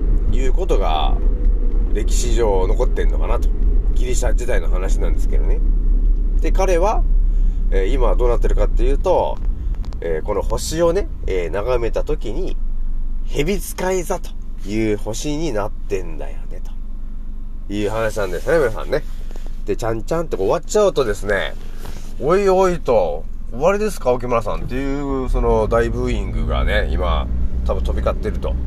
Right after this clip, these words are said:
いう感じなんですけど、私がですね、このアスクレピオスについて、過去考察した時に見えてきてるのが、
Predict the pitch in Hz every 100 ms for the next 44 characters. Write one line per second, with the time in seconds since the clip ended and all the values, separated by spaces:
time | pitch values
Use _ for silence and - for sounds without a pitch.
0 | - - - - - - - 95 - -
1 | - - 87 78 - - - - - -
2 | - - - - - - - - - -
3 | - - - - - 123 240 - 180 196
4 | 170 - - 104 - 95 - - 254 262
5 | - 240 214 - 202 - - - - 98
6 | 90 80 78 - - - - - 196 -
7 | 107 - - - - 165 170 165 - 156
8 | 160 147 - - - - - - 156 185
9 | - - - - 98 - - 82 85 76